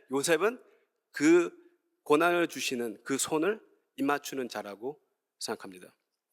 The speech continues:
그리고 요셉은 자기, 사람들이 자기에게 행한 악을 넘어서 그 하-, 그 악을 보지 못했다는 게 아니라 그 악을 넘어서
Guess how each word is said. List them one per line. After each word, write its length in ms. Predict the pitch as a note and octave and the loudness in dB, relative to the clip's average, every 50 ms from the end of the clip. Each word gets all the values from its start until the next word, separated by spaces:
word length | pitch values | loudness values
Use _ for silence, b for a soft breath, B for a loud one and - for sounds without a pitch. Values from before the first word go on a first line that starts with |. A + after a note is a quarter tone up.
| _ _ B B B B B B B B B B B B B B B B _ _ _ _ _ _ _ | _ _ B B B B B B B B B B B B B B B B _ _ _ _ _ _ _
그리고 340 | D#3+ D#3+ E3+ E3 G3+ F3+ C#3 | 4 4 6 6 6 6 6
요셉은 320 | C#3+ C#3+ - E3+ E3+ D3 | 4 2 2 0 0 -2
자기, 580 | - - - C3 C#3+ D3+ E3+ F3 E3 D#3+ - _ - | -2 -2 -2 -2 0 0 0 0 -2 -4 -10 _ -8
사람들이 540 | - - F#3 F#3+ G3 G3 F#3 E3+ E3 D#3+ D3 | -2 0 2 0 0 0 0 0 0 0 -2
자기에게 520 | - - C3+ C#3 D3 D3+ D3+ C#3+ C#3+ C3+ | -2 -2 -2 -2 0 -2 -4 -2 -4 -4
행한 360 | - - F3 E3 E3+ E3+ D3+ | -4 -2 -2 0 0 0 0
악을 260 | D3 C#3+ C#3+ C3+ A#2+ | -2 -2 -2 -4 -4
넘어서 600 | A2 A2+ B2 D3 F#3 F#3 D#3+ - A2+ A2+ - - _ _ _ _ _ _ _ _ _ _ _ _ _ _ _ _ _ | -4 -2 0 2 2 2 0 -2 -8 -8 -12 -18 _ _ _ _ _ _ _ _ _ _ _ _ _ _ _ _ _
그 120 | - E3 D#3+ | 0 0 0
하-, 260 | D#3 - F#3+ F#3 F3 - - _ | 2 2 0 0 -2 -6 -14 _
그 120 | - B2 | 2 2
악을 320 | C3+ D#3+ E3+ F3+ - - | 4 4 2 0 -4 -6
보지 240 | - - E3+ F#3 F#3 | -2 0 2 2 2
못했다는 420 | D3 A#2+ - C#3+ - - D3+ D3 C3+ | 0 -2 -4 -6 -6 -2 -2 -2 -2
게 60 | B2+ | -2
아니라 360 | A#2 G#2+ G#2+ B2 D#3+ F#3 - _ _ _ _ | -2 -2 -2 -2 -4 -4 -6 _ _ _ _
그 120 | - B2+ | -2 0
악을 240 | A#2+ B2+ B2 C#3 B2 | 0 0 0 -2 -2
넘어서 540 | G#2+ A2 A#2 D3+ F#3+ G3 E3 - A#2 A#2 | -2 -2 -2 0 -2 -4 -4 -6 -10 -12